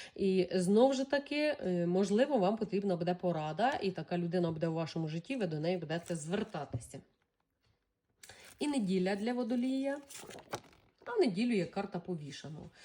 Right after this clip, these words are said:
Водоліїв чотири старших аркани, теж важливі енергії. Повішений, я відпочиваю,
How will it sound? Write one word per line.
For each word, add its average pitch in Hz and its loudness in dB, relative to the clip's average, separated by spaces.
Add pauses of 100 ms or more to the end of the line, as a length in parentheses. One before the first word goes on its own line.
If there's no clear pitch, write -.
(320)
Водоліїв 202 0
чотири 175 -4
старших 165 -8
аркани, 240 -2
теж 160 -8
важливі 175 -2
енергії. 311 0
Повішений, 381 2
я 254 6
відпочиваю, 202 -4